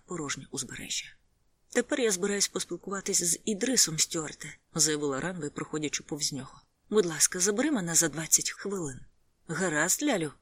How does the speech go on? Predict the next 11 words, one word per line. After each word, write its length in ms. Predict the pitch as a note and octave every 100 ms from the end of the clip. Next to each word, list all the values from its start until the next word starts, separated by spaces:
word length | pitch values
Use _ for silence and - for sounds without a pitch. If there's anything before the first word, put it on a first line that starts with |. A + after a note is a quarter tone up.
| _ -
розцвівши, 640 | D#3 - - G3+ - D#3
мовив 320 | E3 C#3+ B2+
він, 260 | F3 G#3+ F3
а 60 | F#3
його 320 | G3 C#4+ C4+
очі 260 | C4+ - G3+
слідували 540 | - G#3+ F#3+ F3 E3
за 140 | D3+ D3+
нею, 260 | E3 D#3+
як 220 | D#3 -
цуценята. 580 | - G3 G3+ F3+ - -